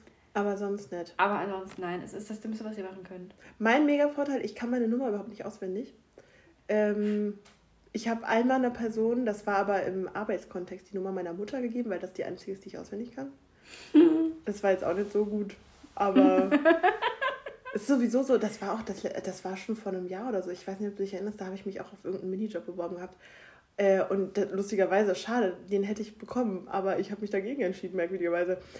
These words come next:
Speaker 1: Anyways, auf jeden Fall war das, hab ich da auch die Nummer meiner Mutter angegeben. Ich weiß nicht genau warum, aber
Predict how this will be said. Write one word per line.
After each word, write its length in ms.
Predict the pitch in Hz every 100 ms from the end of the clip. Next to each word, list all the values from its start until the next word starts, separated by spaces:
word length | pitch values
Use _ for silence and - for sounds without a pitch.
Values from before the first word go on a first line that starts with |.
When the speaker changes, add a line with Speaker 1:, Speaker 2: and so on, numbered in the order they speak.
| - - - - - _ _ - -
Speaker 1:
Anyways, 340 | 220 208 180
auf 100 | 175
jeden 180 | 208 226
Fall 260 | 220 214 233 - - _ _
war 160 | 196 202
das, 140 | 220 220 - _ _ -
hab 220 | 190 196
ich 80 | -
da 160 | 240
auch 120 | 247
die 120 | - 196
Nummer 220 | 190 190
meiner 200 | 208 214
Mutter 260 | 311 - 285
angegeben. 420 | 202 175 185 190
Ich 120 | -
weiß 180 | 196 196
nicht 140 | 233
genau 280 | 220 214 220
warum, 400 | 196 226 403 -
aber 400 | - 190 196 190